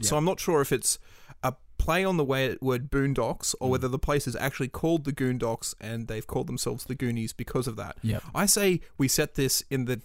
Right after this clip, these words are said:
Speaker 1: tunnels and caves inside the, uh, the White Cliffs of Dover.
Speaker 2: <laughs> Yep.
Speaker 1: So that, that we could all ca-, maybe call it the Doovies
Speaker 2: The
Speaker 1: or the
Speaker 2: Doovies.
Speaker 1: Dovies.
Speaker 2: The Dovers.
Speaker 1: The, the Dovers.
Speaker 2: Yeah.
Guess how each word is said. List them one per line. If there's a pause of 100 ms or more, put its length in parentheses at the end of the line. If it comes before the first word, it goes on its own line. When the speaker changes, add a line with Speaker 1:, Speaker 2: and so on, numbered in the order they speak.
Speaker 1:
tunnels
and
caves
inside (400)
the,
uh,
the
White
Cliffs
of
Dover.
Speaker 2:
<laughs> (440)
Yep. (100)
Speaker 1:
So
that,
that (200)
we
could
all
ca-,
maybe
call
it
the
Doovies
Speaker 2:
The
Speaker 1:
or
the
Speaker 2:
Doovies.
Speaker 1:
Dovies.
Speaker 2:
The
Dovers. (160)
Speaker 1:
The,
the
Dovers.
Speaker 2:
Yeah.